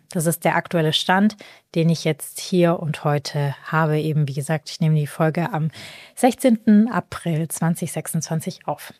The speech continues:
So, die Förderung ist natürlich ein wichtiges Thema beim Altersvorsorgedepot. Ähm, da wurde ein bisschen nachgebessert im März zwanzig sechsundzwanzig und die sieht wie folgt aus. Ich muss das so ein bisschen, ähm, ablesen, dass ich nichts Falsches sage. Es ist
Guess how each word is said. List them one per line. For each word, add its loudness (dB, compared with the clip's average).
So, 4
die 0
Förderung 2
ist 0
natürlich 0
ein 0
wichtiges -4
Thema 2
beim 4
Altersvorsorgedepot. 2
Ähm, 4
da 4
wurde 6
ein 4
bisschen -2
nachgebessert 0
im 0
März 2
zwanzig 0
sechsundzwanzig 0
und 2
die 2
sieht 0
wie -2
folgt 2
aus. 0
Ich -8
muss -2
das -4
so -2
ein 2
bisschen, -2
ähm, -4
ablesen, 0
dass -2
ich -6
nichts 0
Falsches 2
sage. 0
Es -4
ist 0